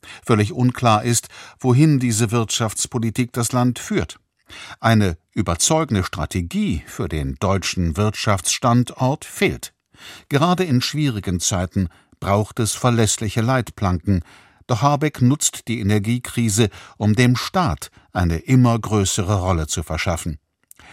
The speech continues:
Noch nie hat ein Bundeswirtschaftsminister derart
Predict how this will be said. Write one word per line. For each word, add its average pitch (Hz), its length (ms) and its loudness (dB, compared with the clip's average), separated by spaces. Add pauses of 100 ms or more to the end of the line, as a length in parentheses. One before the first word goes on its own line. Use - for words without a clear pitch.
Noch 123 260 4
nie 127 340 2 (220)
hat 110 200 -2
ein 98 180 4
Bundeswirtschaftsminister 113 1400 0
derart 95 800 -2